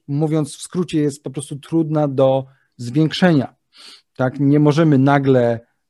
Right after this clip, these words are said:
wydobyć do-, dodatkowego miliona ton złota, tak? E, i też w kontekście tego wprowadza, e, termin, e, pułapki łatwego pieniądza.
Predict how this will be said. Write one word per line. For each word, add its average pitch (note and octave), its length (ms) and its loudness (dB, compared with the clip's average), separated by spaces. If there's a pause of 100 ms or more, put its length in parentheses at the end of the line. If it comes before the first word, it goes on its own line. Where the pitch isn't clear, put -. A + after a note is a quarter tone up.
wydobyć A#2 920 -6 (380)
do-, B2+ 200 -4 (280)
dodatkowego C3 760 -2
miliona C#3 680 0
ton C3+ 200 0
złota, C#3+ 420 2
tak? B2 260 -8 (1300)
E, D3 40 2 (1400)
i E3 60 -4
też G#3+ 160 2
w - 60 -20
kontekście A#3 380 0
tego G#3 200 0
wprowadza, F3 1040 2
e, C#3+ 220 -2 (200)
termin, D#3+ 880 2
e, C#3 400 -6 (100)
pułapki D#3 460 -4
łatwego D3 440 -4
pieniądza. D#3 960 0